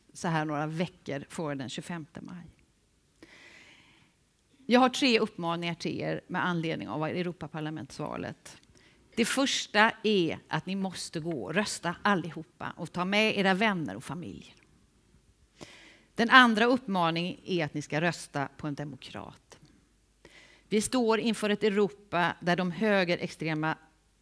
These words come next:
kan ha en egen partigrupp om bara ett par veckor. Det vore helt fruktansvärt. Den tredje uppmaningen tror jag ligger många av er varmt om hjärtat, och det är att rösta på ett parti som tar tydlig ställning för sexuell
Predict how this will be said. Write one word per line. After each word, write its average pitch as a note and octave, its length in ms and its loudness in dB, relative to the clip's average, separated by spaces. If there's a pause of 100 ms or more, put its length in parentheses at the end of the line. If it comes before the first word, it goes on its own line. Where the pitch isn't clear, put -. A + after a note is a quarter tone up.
kan D#3+ 180 -2
ha D#3+ 80 2
en E3 120 -4
egen D#3+ 420 4
partigrupp D3+ 880 -6
om D#3+ 160 -6
bara D3 260 -4
ett C3+ 120 -16
par - 100 -14
veckor. - 380 -20 (800)
Det F#3+ 120 4
vore E3+ 340 0
helt - 540 -10
fruktansvärt. - 540 -20 (2000)
Den C4+ 160 8
tredje D#4+ 340 6
uppmaningen C#4 560 4
tror B3+ 180 0
jag B3+ 100 6
ligger A#3+ 200 4
många A3+ 400 4 (160)
av G3 260 0
er G3+ 160 6
varmt G3+ 300 4
om F#3 100 -2
hjärtat, F3 420 0
och G3+ 160 2
det G#3 100 2
är G3+ 40 6
att F#3 80 0
rösta A3 300 2
på - 80 -4
ett E3+ 100 -4
parti F3 420 0
som D3 160 -4
tar F3 120 -2
tydlig F#3 520 -2
ställning D#3 600 0
för F#3 120 -6
sexuell D#3+ 840 2